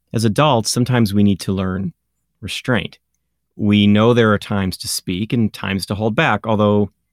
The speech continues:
I'll admit I do talk a little too much, and sometimes I don't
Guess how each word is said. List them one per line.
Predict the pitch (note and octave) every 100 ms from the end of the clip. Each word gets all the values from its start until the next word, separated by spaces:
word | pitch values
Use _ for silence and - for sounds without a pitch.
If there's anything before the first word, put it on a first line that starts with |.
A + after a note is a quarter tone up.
| _ _ _ _
I'll | - F2+
admit | B2 A#2+ B2 - _
I | - F#2+
do | G2
talk | - F#2+ G#2
a |
little | F#2+ F2+
too | - B2
much, | G2+ A2+ - - _ _ _ _ -
and |
sometimes | - G2+ G2+ G#2
I |
don't | G2 G2+